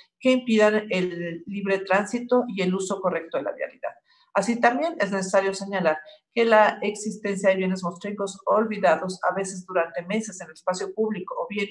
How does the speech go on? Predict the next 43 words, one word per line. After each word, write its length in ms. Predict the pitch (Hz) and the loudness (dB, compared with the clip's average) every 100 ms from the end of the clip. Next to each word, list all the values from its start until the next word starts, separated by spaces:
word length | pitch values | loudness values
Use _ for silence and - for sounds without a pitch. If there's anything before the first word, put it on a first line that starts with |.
| - | -8
utilizados 640 | - 180 180 214 208 208 208 | -18 -16 -2 4 4 2 -2
por 240 | 190 190 | -2 -2
personas 640 | 208 202 - 190 170 - - - - _ | -2 -4 -2 -2 -4 -8 -16 -20 -20 _
que 120 | 214 | -4
se 140 | 202 | 0
dedican 360 | 208 226 247 226 | 0 0 2 4
a 80 | 190 | 4
apartar 380 | 220 165 - 185 | 4 2 4 2
lugares 400 | 202 185 185 180 | 4 4 4 0
de 40 | |
estacionamiento 560 | - - 165 170 190 185 | -6 -8 -6 -4 -4 -6
sobre 200 | 175 160 | -6 -4
los 180 | 165 | -4
carriles 380 | - 156 185 196 | -2 -2 -2 -2
de 60 | 180 | -4
circulación 680 | - - 196 196 185 185 185 | -8 -10 0 2 2 0 0
vehicular 480 | 185 180 175 180 | 0 0 2 2
en 80 | 175 | 2
vía 180 | 165 170 | 0 -2
pública, 480 | 190 180 175 196 196 - - - | -4 -6 -4 -2 -4 -6 -6 2
ha 160 | 247 | 4
contribuido 680 | 285 277 240 220 214 247 220 | 4 2 2 2 4 4 4
a 60 | 175 | 4
un 120 | 185 | 4
aumento 420 | 190 180 175 190 | 2 2 2 2
de 140 | 185 196 | 2 0
inseguridad 720 | 196 185 180 156 156 180 185 - _ | 0 -2 -2 0 4 4 2 -10 _
en 120 | 208 | 2
la 160 | 208 190 | 2 2
percepción 480 | 180 - - - | 0 -4 -8 -4
de 80 | 175 | -4
las 100 | 160 | -4
personas 500 | - 151 - 170 185 185 | -6 -8 -6 -4 -4 -2
que 80 | 180 | 0
viven 340 | 226 247 196 | 4 4 4
y 100 | 180 | 0
transitan 520 | 160 156 160 160 165 | -2 -4 -6 -4 -2
en 120 | 160 | -2
la 100 | 143 | -6
ciudad, 320 | 143 151 147 143 - _ _ _ | -6 -2 -2 -2 -6 _ _ _
con 160 | 214 | 2
un 140 | 220 262 | 6 6
aumento 560 | 240 196 180 180 233 | 6 4 0 0 -2